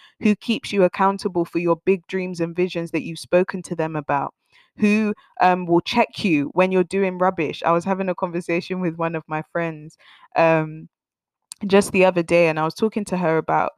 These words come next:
the fact that I really enjoy in a relationship or friendship when people are direct and can be upfront. There's nothing that we can't speak about. Um, if one of us is being silly, if I'm being silly,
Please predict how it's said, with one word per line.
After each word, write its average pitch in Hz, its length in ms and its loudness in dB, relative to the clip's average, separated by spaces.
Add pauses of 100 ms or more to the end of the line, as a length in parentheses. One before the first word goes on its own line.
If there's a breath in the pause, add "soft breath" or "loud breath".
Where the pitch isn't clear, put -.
(260 soft breath)
the 175 80 2
fact - 320 0
that 175 160 4
I 185 140 6
really 196 460 0
enjoy 175 600 2
in 170 200 -4
a 165 80 -2
relationship 165 760 -2
or 170 100 0
friendship 175 540 -4
when 170 180 -2
people 185 320 -2
are 165 220 2
direct 160 580 0
and 165 160 -6
can 170 160 -6
be 160 220 -12
upfront. 156 520 0
There's 160 200 0
nothing 170 340 -4
that 170 140 -2
we 170 100 -4 (100)
can't 180 220 -4
speak - 320 -10
about. 151 340 -2 (360 loud breath)
Um, 165 240 4
if 165 180 0
one 180 220 2
of 175 160 0
us 175 180 0
is 170 80 -4
being 165 260 -6
silly, 165 360 -2
if 160 120 -4
I'm 175 200 2
being 175 240 -4
silly, 165 360 -6